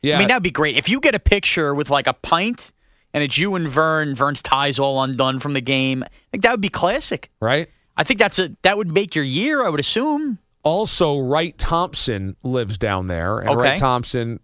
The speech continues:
Speaker 1: the excellent E S P N writer, E S P N dot com writer, producer of thirty for thirty, et cetera, he is, like, royalty in that town. And I know Wright a little bit from our days in Kansas City. He was writing for the Star when I was out there.
Speaker 2: Oh, wow. I didn't realize he came from Kansas City.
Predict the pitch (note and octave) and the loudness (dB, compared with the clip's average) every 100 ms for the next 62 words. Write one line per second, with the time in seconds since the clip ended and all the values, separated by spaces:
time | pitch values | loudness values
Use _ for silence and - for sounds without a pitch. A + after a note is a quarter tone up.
0 | - A#2 G#2 F2 _ - D3+ - D3+ C3 | -8 -6 -6 -10 _ -2 0 0 0 0
1 | B2 C#3+ C3+ B2 - - C3 B2+ B2+ A#2 | -2 -2 -2 -2 -2 -2 0 0 0 0
2 | A#2+ A#2 A2 A2+ A2+ A#2+ - C3 A2+ G#2+ | 0 2 0 0 0 -2 -2 -2 0 0
3 | G#2 - B2 A#2 A#2 A2+ A2+ A#2+ A#2+ - | -2 0 0 2 0 0 -4 -2 -4 -2
4 | G#2+ - A#2 G#2 G2+ - C3 A#2+ G#2 - | -4 -2 -2 -4 -6 -2 0 0 -4 -2
5 | D3 C3+ G#2+ F#2 - _ _ _ _ _ | 0 0 -2 -4 -8 _ _ _ _ _
6 | _ - F3+ G3+ F#3+ E3+ E3 D3+ C3+ C3 | _ -8 -4 -2 0 -2 -2 -2 0 -2
7 | A#2+ G#2 - _ _ - C#3 F#3 F3+ - | -2 -4 -14 _ _ -4 0 0 0 -2
8 | C3 A#2 G#2+ - A2 G#2+ A2 - C#3 B2+ | -2 0 -2 -2 -2 -2 -4 0 2 2
9 | A#2+ A2+ G#2+ - _ _ _ - C3+ E3 | -2 -6 -10 -16 _ _ _ 0 0 2
10 | D3+ D3 E3+ F#3+ E3 D3+ C3+ B2+ C#3 C3+ | 0 0 0 0 0 0 -2 -4 -2 0
11 | C#3+ B2 C3 E3 D#3+ C3+ - C3 B2 B2 | 0 -2 -2 -2 0 -2 -4 -4 0 -2
12 | A2+ C3+ B2 B2 C#3 A#2+ - E3+ E3 A#2 | -2 -4 -4 -4 -4 -4 -4 -4 -4 -4
13 | D#3 D3+ C#3+ A#2+ A2+ G#2 - D#3+ D#3+ A#2 | -4 -2 -4 -4 -6 -4 -2 0 0 0
14 | A#2 A#2 A2 A#2 A2+ A2+ G#2+ F#3+ G3+ F#3 | 0 0 0 -2 -2 -2 0 2 2 0
15 | E3 E3+ C3+ C#3+ D#3+ C3 B2 A2+ G2+ G2 | 0 0 -2 -4 -4 -6 -6 -6 -6 -6
16 | G#2 G2 | -6 -6